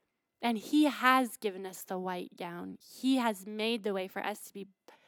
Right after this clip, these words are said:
without blemish, but we want to be beautiful for our, our groom.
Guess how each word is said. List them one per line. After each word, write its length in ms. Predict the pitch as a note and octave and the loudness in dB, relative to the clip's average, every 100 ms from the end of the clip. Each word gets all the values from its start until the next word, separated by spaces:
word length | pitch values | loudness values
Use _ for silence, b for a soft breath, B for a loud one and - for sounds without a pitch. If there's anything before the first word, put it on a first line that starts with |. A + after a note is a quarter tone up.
| b b - | b b 0
without 440 | A#3 A3+ F#3 - | 2 4 0 0
blemish, 680 | F#3 G3 G#3+ G3 G3 - - b b b b b | -4 -2 -2 -4 -10 -14 -16 b b b b b
but 140 | - A#3 | -6 2
we 140 | B3+ | 2
want 180 | C4 C#4+ | 4 0
to 60 | A3+ | -2
be 160 | G3 - _ | -10 -20 _
beautiful 680 | A3 B3+ C#4+ B3+ - F#3+ F3+ | -2 4 6 4 0 -8 -8
for 200 | - A3 | -8 -6
our, 320 | G3+ F#3+ G3+ _ _ _ _ _ _ _ _ _ _ _ _ _ _ | -4 -6 -8 _ _ _ _ _ _ _ _ _ _ _ _ _ _
our 160 | A3 G#3+ - | -6 -6 -8
groom. 640 | G3 A3 E4+ A3+ F#3+ | -2 4 4 4 -2